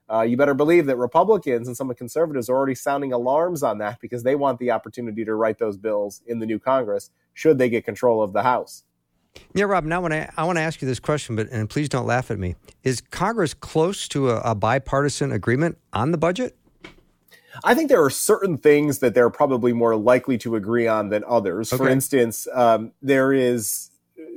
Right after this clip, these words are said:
Speaker 1: g-, general consensus that the supplemental spending bill that will come alongside this for Ukraine, uh, is going to be, um, generally supported.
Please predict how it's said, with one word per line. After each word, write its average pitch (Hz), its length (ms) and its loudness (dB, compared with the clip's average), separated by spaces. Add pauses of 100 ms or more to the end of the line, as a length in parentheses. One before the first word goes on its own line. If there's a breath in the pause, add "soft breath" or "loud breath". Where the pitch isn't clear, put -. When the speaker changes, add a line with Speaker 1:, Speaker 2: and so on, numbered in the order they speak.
(200)
Speaker 1:
g-, 170 200 -6
general 165 420 6
consensus 151 720 2
that 123 340 2 (440 soft breath)
the 123 540 0
supplemental 147 880 2
spending 135 640 0
bill 110 280 0
that 117 100 0
will 113 140 -4
come 131 140 -6
alongside 120 640 0
this 110 200 -6
for 113 220 -6
Ukraine, 117 800 -2 (320 soft breath)
uh, 131 320 0
is 139 260 -2
going 135 240 -2
to 123 60 -2
be, 117 500 -4
um, 117 420 -6 (920)
generally 170 340 2
supported. 139 600 -2